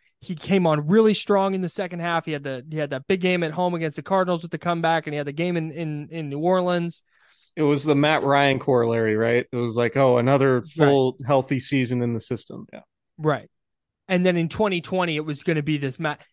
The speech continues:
Speaker 1: and he got hurt again, and just now, and then last year he was what he was. He was just kind of, eh, he's just a
Speaker 2: Yeah.
Speaker 1: guy. But I think this year in the second half of twenty twenty-one, twenty twenty-two,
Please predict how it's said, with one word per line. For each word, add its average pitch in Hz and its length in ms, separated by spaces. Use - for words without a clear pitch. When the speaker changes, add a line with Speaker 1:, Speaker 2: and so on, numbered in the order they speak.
Speaker 1:
and 196 80
he 185 80
got 180 160
hurt 214 240
again, 160 320
and 151 100
just 147 160
now, 170 160
and 170 220
then 160 100
last 156 360
year 160 100
he 156 140
was 143 340
what 135 140
he 127 40
was. 139 300
He 131 80
was 135 100
just 131 140
kind 123 320
of, 156 80
eh, 127 80
he's 156 200
just - 160
a - 20
Speaker 2:
Yeah. - 40
Speaker 1:
guy. 110 280
But 160 120
I 180 80
think 185 260
this 165 420
year 147 600
in 160 160
the 147 60
second 165 300
half 156 220
of 147 100
twenty 147 300
twenty-one, 143 600
twenty 156 260
twenty-two, 135 720